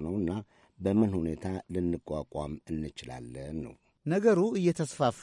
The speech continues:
Speaker 2: ነው። የሶሪያዋ ፕሬዝዳንት በሽር አልአሳድ ወታደራዊ እስር ቤቶች ውስጥ ስለተፈጸሙ ግድያዎች ይፋ የሆኑ የሰብአዊ መብት ዘገባዎችን ዘመኑ የሐሰት ወሬ የሚናፈስበት ዘመን ሆኗል በማለት ክሱን ውድቅ ለማድረግ ሞክረዋል።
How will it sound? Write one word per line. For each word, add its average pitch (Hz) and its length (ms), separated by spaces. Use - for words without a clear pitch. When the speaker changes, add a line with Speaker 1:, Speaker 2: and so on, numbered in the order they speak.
Speaker 2:
ነው። - 120
የሶሪያዋ 127 480
ፕሬዝዳንት 123 560
በሽር 120 360
አልአሳድ 123 540
ወታደራዊ 127 760
እስር 120 240
ቤቶች 120 400
ውስጥ 135 200
ስለተፈጸሙ 120 760
ግድያዎች 117 560
ይፋ 139 320
የሆኑ 135 380
የሰብአዊ 123 440
መብት 120 300
ዘገባዎችን 117 680
ዘመኑ 135 400
የሐሰት 117 580
ወሬ 117 160
የሚናፈስበት 104 880
ዘመን 101 320
ሆኗል 92 300
በማለት 113 400
ክሱን 190 420
ውድቅ 170 320
ለማድረግ 104 480
ሞክረዋል። 87 500